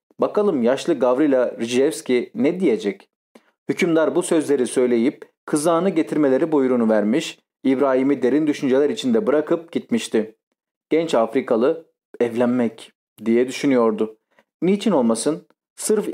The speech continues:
ekvatorda doğdum diye ömrümü yapayalnız, insanlığın en güzel zevklerini tatmadan,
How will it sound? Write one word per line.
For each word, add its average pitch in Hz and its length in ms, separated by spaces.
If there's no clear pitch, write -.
ekvatorda 165 640
doğdum 160 360
diye 147 380
ömrümü 151 360
yapayalnız, 135 720
insanlığın 175 600
en 220 200
güzel 180 260
zevklerini 151 480
tatmadan, 147 580